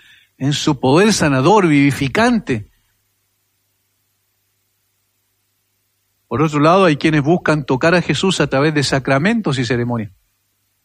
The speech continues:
Y colocan su mirada en, en la ceremonia propiamente tal o en el sacramento,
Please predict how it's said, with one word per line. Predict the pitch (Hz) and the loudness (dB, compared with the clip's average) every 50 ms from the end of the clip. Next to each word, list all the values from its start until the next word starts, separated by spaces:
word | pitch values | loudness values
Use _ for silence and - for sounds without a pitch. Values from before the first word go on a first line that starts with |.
| _ _ - - - - | _ _ -20 -20 -12 -2
Y | - 180 | -2 -2
colocan | 170 185 185 220 294 262 277 262 247 | 2 2 2 4 4 4 4 2 2
su | - - 226 | 2 2 2
mirada | 202 190 185 240 294 302 302 294 - - _ | 2 2 2 2 2 2 2 0 0 -2 _
en, | 196 208 214 208 202 - - | 0 0 0 0 -2 -2 -2
en | 180 190 190 | 0 0 2
la | 190 175 | 2 0
ceremonia | 160 - 202 196 185 180 185 262 339 349 330 269 226 | 2 0 2 2 2 4 4 4 4 4 2 2 2
propiamente | 196 202 196 180 196 185 180 196 196 185 196 180 | 2 0 0 0 0 -2 0 -2 -2 -2 -4 -2
tal | - 240 262 285 | 0 0 0 2
o | 254 | 2
en | 214 185 | 0 0
el | 180 165 | 0 0
sacramento, | - - 160 151 160 190 247 285 220 165 - 147 127 117 | 0 -2 -4 0 0 0 2 2 0 -2 -4 -6 -6 -6